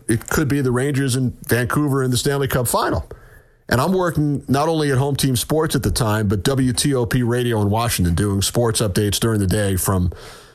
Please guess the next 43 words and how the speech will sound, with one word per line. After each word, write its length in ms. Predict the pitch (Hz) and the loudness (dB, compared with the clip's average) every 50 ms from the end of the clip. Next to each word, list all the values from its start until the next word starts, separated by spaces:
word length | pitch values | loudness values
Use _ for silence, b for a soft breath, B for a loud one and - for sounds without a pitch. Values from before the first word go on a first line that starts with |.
| B B - | B B -2
uh, 260 | - 95 90 85 90 | 0 0 0 0 2
noon 320 | 92 104 120 123 117 113 | 2 2 2 2 2 0
until 300 | 113 104 95 - 113 104 | 0 0 0 0 0 0
seven. 400 | 92 - - 139 120 95 - 80 | 0 0 0 0 0 0 0 0
So 320 | 82 - 110 101 98 85 - | 0 0 0 0 0 0 0
I'm 200 | - 117 131 139 | 0 2 2 2
there 280 | 120 127 135 127 120 120 | 2 2 2 2 0 0
every 200 | 120 110 117 98 | 0 0 2 2
day. 300 | 104 110 98 90 82 - - B B B B B B B B B B B B - | 2 0 0 0 -2 -4 -8 B B B B B B B B B B B B -2
And 140 | - 107 117 | 0 0 2
I'm 80 | 139 151 | 0 0
thinking 220 | 147 185 170 170 | 0 0 0 0
to 40 | 160 | 0
myself, 600 | 143 135 123 - 143 127 120 117 107 - - - - - - - _ _ _ - | 0 0 0 0 0 0 0 0 -2 -2 -6 -8 -10 -16 -20 -20 _ _ _ 0
"Boy, 140 | 143 165 156 | 0 0 2
I 80 | 82 98 | 0 0
wonder 320 | 107 123 151 170 165 131 | 0 0 0 0 0 0
if 100 | 117 - | 0 0
I'd 160 | 120 110 107 | 0 0 0
be 140 | 90 98 104 | 0 0 0
able 180 | 117 123 127 113 | 0 0 0 0
to 60 | 107 | 0
even 240 | 107 117 107 101 92 | 0 0 0 2 2
make 200 | 104 120 113 - | 2 2 0 0
it 80 | 113 | 0
up 140 | 120 127 - | 0 0 0
to 80 | - 101 | 0 0
one 260 | 90 87 104 113 117 | 0 0 0 0 0
game 420 | 104 92 110 127 151 160 107 - - - - - | 2 2 2 2 0 0 0 -2 -2 -4 -4 -2
if, 260 | - 101 104 98 - | 0 0 0 0 0
if 160 | - 104 104 - | -2 -2 0 0
the 80 | 101 | 0
Rangers 380 | 92 98 107 113 107 107 98 82 | 0 0 0 0 0 0 0 0
make 220 | 104 113 110 101 | 0 0 0 0
it 60 | 104 | -2
to 60 | - 98 | 0 0
the 100 | 87 92 | 0 0
Stanley 340 | - - 107 107 101 95 | 0 0 0 0 0 0
Cup," 240 | - 120 135 143 - | 0 0 0 0 2
just 180 | - 113 104 - | 0 0 2 2
as 140 | 123 107 98 | 0 0 0
a 60 | 90 | 0
fan. 360 | - 113 123 135 117 92 82 | 0 0 0 0 0 0 -2